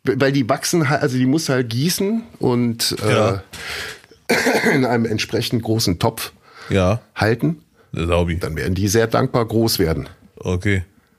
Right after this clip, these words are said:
Speaker 2: Ich wär jetzt überfordert. Es kam mir ein bisschen viel vor, aber ich wusste, ich habe einen Ansprechpartner, den frage ich einfach.
Speaker 1: Ja, also man muss schon für Pflanzen etwas mehr Geld ausgeben, weil,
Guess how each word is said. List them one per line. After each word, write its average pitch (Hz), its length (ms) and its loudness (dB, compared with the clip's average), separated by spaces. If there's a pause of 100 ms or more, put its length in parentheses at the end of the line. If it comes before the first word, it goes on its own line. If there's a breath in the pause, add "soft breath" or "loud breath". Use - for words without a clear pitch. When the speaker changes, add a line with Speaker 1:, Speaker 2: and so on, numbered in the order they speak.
(140)
Speaker 2:
Ich - 80 -20
wär 101 60 2
jetzt 95 120 -4
überfordert. 101 460 2
Es - 60 -12
kam 107 160 2
mir 110 60 4
ein 110 40 4
bisschen 101 200 2
viel 139 180 2
vor, 113 220 4
aber 101 120 2
ich - 220 -4
wusste, 131 260 2
ich 110 80 2
habe 120 140 2
einen 113 160 2
Ansprechpartner, 107 680 2
den 92 120 0
frage 95 240 0
ich 87 80 -4
einfach. - 300 -6 (680)
Speaker 1:
Ja, 80 380 -2 (800 loud breath)
also 107 540 2
man - 400 -2
muss 113 200 2
schon 117 260 4
für 101 140 -2
Pflanzen 92 800 -2
etwas 95 340 -2
mehr 98 200 2
Geld 98 240 0
ausgeben, 90 500 -2
weil, 92 800 0